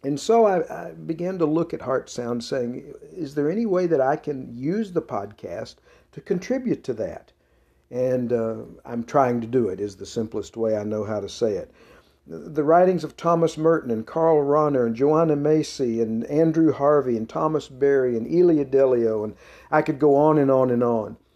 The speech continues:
uh, are helping me think about this union in new ways. Paul's words in Colossians that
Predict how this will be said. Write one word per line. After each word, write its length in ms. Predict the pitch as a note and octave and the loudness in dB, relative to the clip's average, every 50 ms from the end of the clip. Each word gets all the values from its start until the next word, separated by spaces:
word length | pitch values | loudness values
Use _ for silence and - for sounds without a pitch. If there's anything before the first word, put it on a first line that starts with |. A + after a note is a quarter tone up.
| _ _ _ _ _ _ _ | _ _ _ _ _ _ _
uh, 60 | - | -12
are 800 | B2+ B2 B2 A#2+ A#2+ B2 - - D3+ D3+ D3 C#3+ C#3+ C#3 C#3 C#3 | -10 -8 -6 -4 -4 -6 -4 0 2 4 4 6 6 4 4 2
helping 580 | C#3+ - E3+ G3+ A3+ A3+ A3+ A3 G#3 G#3 G3+ F#3+ | 0 2 4 4 4 4 4 2 2 2 2 0
me 140 | F#3 F3 | 0 -2
think 560 | - - - _ - A3 G3+ E3+ C#3 - - C#3+ | -2 -6 -12 _ 0 2 2 2 0 -4 -6 -12
about 420 | B2 A#2 D3 C#3 C3+ C3+ - - | -6 -2 0 2 2 2 2 0
this 320 | C3+ C3+ B2+ - - - _ | -2 -2 -2 -2 -12 -20 _
union 720 | C#3 C3+ C3 B2 B2+ C#3+ E3 F3+ F#3 E3+ C#3 A#2 G#2 G2+ | -20 -20 -18 -12 -2 2 4 4 4 4 2 0 -2 -2
in 240 | G#2+ A2+ A#2+ A#2+ A#2 | -2 -2 0 0 0
new 220 | A#2 C3 C3 B2+ | 0 0 -2 -2
ways. 400 | B2 C#3+ D#3+ E3 D3+ A2+ G2 - | 0 0 0 0 -2 -4 -6 -10
Paul's 540 | - _ - B2 C3+ D3 D3+ C#3+ C#3 B2+ B2 | -16 _ -2 4 6 6 8 6 6 4 0
words 320 | A#2+ C3 C#3+ D3 D3 C3 C#3+ | 2 4 4 4 4 2 -2
in 140 | D3 C#3 | -4 -4
Colossians 680 | - - C#3 C3+ C#3 D#3 E3 D#3 - B2+ F#2 G2+ G#2 G#2 | -4 -4 -2 2 2 2 2 0 -2 -12 -12 -12 -14 -8
that 180 | A2 A#2 - - | -8 -8 -8 -8